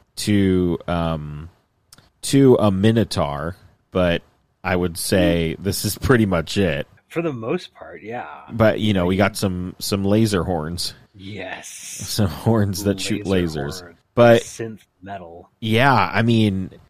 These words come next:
Speaker 1: so the look of them is, is pretty cool, but, and they're wearing, like you said, like, how, ten inch?
Speaker 2: Yes.
Speaker 1: Jeez.
Speaker 2: Yeah, ten inch platform boots.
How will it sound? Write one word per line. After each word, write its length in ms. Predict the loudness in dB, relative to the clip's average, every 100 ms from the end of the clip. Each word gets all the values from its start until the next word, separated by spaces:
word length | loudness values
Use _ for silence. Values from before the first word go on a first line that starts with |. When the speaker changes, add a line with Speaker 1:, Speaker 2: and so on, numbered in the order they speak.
| _
Speaker 1:
so 240 | -2 2
the 120 | 4 4
look 320 | 4 4 4
of 140 | 4
them 460 | 6 4 2 -2 -8 _ _ _ 0
is, 640 | 2 4 0 -4 -8 -10 _ _ -6
is 160 | -6
pretty 380 | -4 0 2 2 0
cool, 540 | 0 2 2 0 -4 -12 -6
but, 320 | 0 2 2 -4 _ -4
and 140 | 2
they're 80 | 4
wearing, 340 | 6 6 6 4
like 280 | 4 2
you 80 | 0
said, 280 | 0 0 2
like, 240 | -2 -4 -12 -16 -20 -10
how, 220 | -4 -4 -4 -10 -6
ten 260 | 0 2
inch? 440 | 2 2 -4 -8 -12 _ -12
Speaker 2:
Yes. 540 | -8 -8 -10 -20 -20 _ -14
Speaker 1:
Jeez. 380 | -10 -8 -8 -6
Speaker 2:
Yeah, 200 | -8 -8 -20 -14 -6
ten 240 | -4 -4
inch 420 | -8 -10 -12 -16 _
platform 720 | -14 -14 -16 -18 -16 -18 -20 _
boots. 640 | -16 -14 -18 _ -20 -20